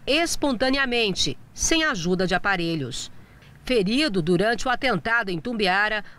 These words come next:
o vice-governador passou por cirurgia.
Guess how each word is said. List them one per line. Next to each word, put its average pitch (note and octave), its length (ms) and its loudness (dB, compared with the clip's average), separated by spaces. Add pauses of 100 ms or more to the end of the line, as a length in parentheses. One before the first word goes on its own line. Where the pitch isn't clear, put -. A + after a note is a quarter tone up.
o E3+ 140 -4
vice-governador A3 920 2
passou A#3+ 380 0
por A3 160 -2
cirurgia. G#3+ 680 2